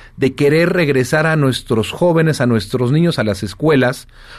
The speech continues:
cuando no hemos completado un esquema de vacunación.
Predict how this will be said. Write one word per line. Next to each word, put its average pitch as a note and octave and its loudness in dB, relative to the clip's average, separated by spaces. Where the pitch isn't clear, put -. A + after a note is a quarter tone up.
cuando D#3+ 2
no F3+ 2
hemos A3 2
completado E3 -2
un G3+ 2
esquema G#3+ 0
de F#3+ -2
vacunación. G3 -2